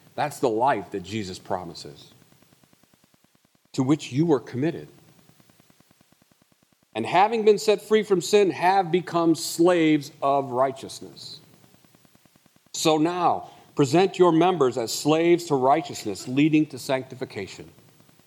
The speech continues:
Your entire body, and there's that word sanctification. Here's the way I would define it this morning. The spiritual growth that follows justification. The looking, the living, the loving more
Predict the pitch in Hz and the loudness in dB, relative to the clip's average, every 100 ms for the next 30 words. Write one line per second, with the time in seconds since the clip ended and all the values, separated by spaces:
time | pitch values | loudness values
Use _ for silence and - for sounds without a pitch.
0 | _ _ - 123 120 - 143 151 143 123 | _ _ -4 0 -2 -2 -2 -2 0 0
1 | 110 92 87 107 113 123 110 110 104 - | 0 -2 -6 -6 -6 -8 -2 -2 -2 -6
2 | 101 98 95 - 92 80 78 76 _ _ | -10 -10 -18 -14 -14 -14 -18 -20 _ _
3 | _ _ _ _ _ 131 127 127 117 110 | _ _ _ _ _ -6 -2 0 0 0
4 | 110 104 98 - 95 92 90 - 98 85 | 0 -2 -4 -6 -6 -6 -14 -10 -8 -8
5 | 80 - _ _ - 107 - 143 160 151 | -12 -20 _ _ -12 -10 -2 2 2 0
6 | 156 117 113 117 - - 110 101 104 95 | -4 0 0 0 -6 -4 -2 0 -2 -6
7 | - 95 - 87 87 85 78 78 73 - | -8 -10 -10 -18 -14 -14 -14 -18 -20 -20
8 | _ - 101 107 113 117 113 - - 92 | _ -6 -4 -2 -4 -6 -8 -12 -10 -6
9 | 104 95 98 92 - 104 101 107 92 87 | -4 -4 -6 -10 -10 -8 -4 -2 -2 -6
10 | 85 - - 101 98 95 | -14 -16 -6 -2 0 -2